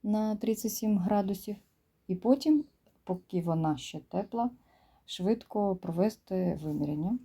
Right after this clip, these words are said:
на гематологічному аналізаторі. Найчастіше це я спостерігала в людей, які, е, вже мали,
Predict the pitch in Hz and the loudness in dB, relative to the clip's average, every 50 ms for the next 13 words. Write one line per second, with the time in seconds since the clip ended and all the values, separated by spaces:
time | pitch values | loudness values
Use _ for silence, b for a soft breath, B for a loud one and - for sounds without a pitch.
0 | - - 175 170 175 190 220 220 190 185 175 175 175 175 185 190 - - 185 180 | -6 -4 0 2 2 2 2 0 2 2 2 2 2 0 -2 -2 -2 -2 0 2
1 | 175 175 175 - _ - 185 175 160 160 156 - - 143 139 - 147 - 147 - | 2 2 0 -4 _ -6 -4 -2 -2 -2 -4 -6 -10 -14 -14 -16 -18 -18 -20 -20
2 | _ _ _ _ _ _ _ _ _ _ _ _ _ _ _ _ _ _ _ _ | _ _ _ _ _ _ _ _ _ _ _ _ _ _ _ _ _ _ _ _
3 | _ _ _ _ _ _ _ _ _ 185 190 185 180 - 202 180 - - 202 185 | _ _ _ _ _ _ _ _ _ -4 -2 -2 -2 -2 -4 -6 -6 -4 -2 -2
4 | 170 - - - 160 147 151 - - - - 165 156 151 147 147 - - 156 156 | -2 -2 -4 -4 -4 -6 -6 -8 -12 -12 -8 -6 -4 -4 -4 -6 -8 -10 -8 -6
5 | 151 151 147 147 - _ - - - - 170 160 156 165 202 220 233 202 175 156 | -6 -6 -6 -8 -12 _ -20 -20 -16 -12 -10 -6 -4 -2 -2 -2 -2 -2 -4 -6
6 | 156 143 147 175 214 220 202 175 156 - _ - 175 170 170 170 165 160 - b | -8 -6 -2 -2 -2 0 0 -2 -4 -4 _ -8 -4 -2 -2 -2 -2 -4 -6 b
7 | b b b b b b b b b b b _ - 170 165 165 160 - 156 156 | b b b b b b b b b b b _ -4 -4 -4 -4 -4 -6 -6 -4
8 | 160 160 160 160 160 160 160 160 156 151 151 151 147 147 147 | -2 0 0 0 0 0 -2 -2 -4 -4 -4 -4 -6 -6 -8